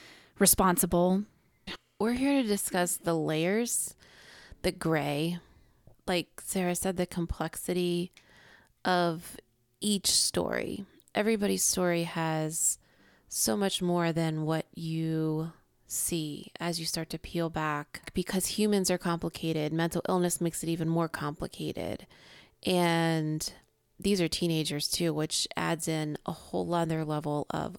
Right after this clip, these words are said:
Speaker 2: complication. And, um,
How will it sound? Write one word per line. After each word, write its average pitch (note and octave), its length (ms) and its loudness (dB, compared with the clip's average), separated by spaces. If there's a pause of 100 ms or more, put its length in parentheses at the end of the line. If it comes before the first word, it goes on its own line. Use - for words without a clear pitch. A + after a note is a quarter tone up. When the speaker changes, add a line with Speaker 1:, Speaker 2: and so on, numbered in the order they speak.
Speaker 2:
complication. - 840 -6 (720)
And, E3 500 2 (140)
um, - 340 -6